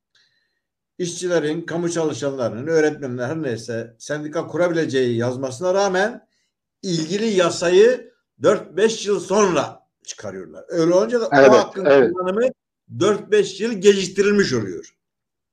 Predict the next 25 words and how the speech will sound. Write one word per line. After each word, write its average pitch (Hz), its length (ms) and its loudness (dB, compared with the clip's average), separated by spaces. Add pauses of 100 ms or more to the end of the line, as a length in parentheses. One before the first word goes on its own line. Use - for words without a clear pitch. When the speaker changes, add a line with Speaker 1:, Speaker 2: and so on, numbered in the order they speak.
(1000)
Speaker 2:
Tabii, 170 420 10
yani 139 300 10
Speaker 1:
Evet. 135 160 8
Speaker 2:
o 160 140 10
yıllarda 151 880 8
biliyorsun 143 720 6
tü-, 143 160 8
e, 131 140 4
Türkiye'nin, 139 840 8 (380)
e, 123 40 4 (920)
yani 127 360 2
bizim 131 340 2
beş 139 240 10
Ekim'de 135 540 6
kutladığımız 131 1000 6 (720)
Öğretmenler 127 720 8
Günü 127 320 4
var 254 200 10
ya, 113 260 6 (500)
o, 135 460 8
e, 131 40 2 (640)
öğretmenin 131 580 6
statüsüne 131 1080 4
dair 123 380 8
tavsiyelerde 131 1120 8